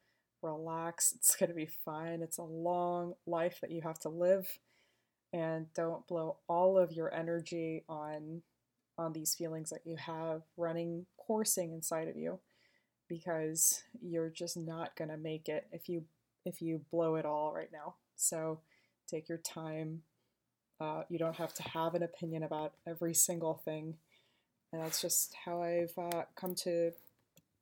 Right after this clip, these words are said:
know about the relationship within myself that I have to have in order to make life work <laughs> from day to day. Um,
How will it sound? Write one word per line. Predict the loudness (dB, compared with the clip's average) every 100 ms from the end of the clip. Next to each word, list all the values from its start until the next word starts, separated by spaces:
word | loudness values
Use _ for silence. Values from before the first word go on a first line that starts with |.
| -14 -2
know | 2 6 6
about | 4 2 0 0
the |
relationship | 0 2 0 -2 -4 -4 -2
within | -4 -4
myself | -6 -4 -4 -2
that | -2
I |
have | -2 -4 -4
to | -10
have | -8 -8 -6
in | -2
order | -2 -2 -4 -2
to | -2 -2 -6 -20 _ _ _ _ _ -10
make | 4 4 4 0
life | 4 4 4 2
work | 2 4 4 -2 -6 -6 -10 -12
<laughs> | _ _ _ 0
from | 0 2
day | -2
to | 0
day. | 2 2 0 _ -20 -20 -20 _ _ _ _ _ _ -6
Um, | -4 -4 -4 -6 -6 -8